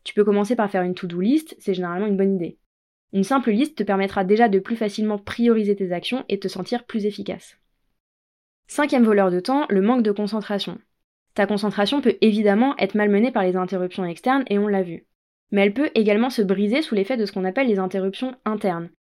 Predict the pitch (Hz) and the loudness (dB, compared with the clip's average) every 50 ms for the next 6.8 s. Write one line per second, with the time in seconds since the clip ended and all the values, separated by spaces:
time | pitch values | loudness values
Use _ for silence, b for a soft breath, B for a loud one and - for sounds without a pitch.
0 | _ _ - 196 185 202 208 214 294 285 262 226 - 240 233 - 202 190 185 262 | _ _ -6 -2 -2 -2 0 0 2 2 2 0 0 -4 -2 0 0 -2 0 0
1 | 277 311 311 302 - 214 202 285 269 - - 208 196 - - 233 240 226 - 240 | 0 0 0 0 0 -2 -2 -2 -10 -6 -4 -4 -4 -2 -2 -4 -4 -2 -4 -6
2 | 247 - - 196 190 180 - - - 180 170 185 247 302 - - - - - 196 | -6 -6 -8 -10 -10 -10 -10 -8 -8 -4 -2 -2 -2 -4 -6 -10 -18 -6 -6 -6
3 | 190 - 202 202 262 262 240 220 208 202 262 240 190 - - 185 202 202 - - | -4 -4 -6 -6 -6 -6 -4 -4 -4 -2 0 -2 -2 0 0 0 0 0 -2 -2
4 | 190 185 226 254 240 - - 185 208 233 - 208 190 185 180 220 240 196 190 180 | 0 0 2 2 0 -2 0 0 -2 -2 -2 -4 -4 -4 -2 -2 0 0 -2 -2
5 | 185 180 202 254 254 - - 180 - - 208 - 196 170 175 185 247 247 - 185 | -4 -4 -6 -6 -4 -4 -8 -8 -8 -8 -6 -4 -4 -4 -2 -4 -4 -4 -4 -4
6 | 170 175 175 - 233 226 - - 190 185 - 180 160 156 165 | -4 -4 -2 -2 -2 -2 -2 -6 -10 -10 -10 -10 -12 -12 -14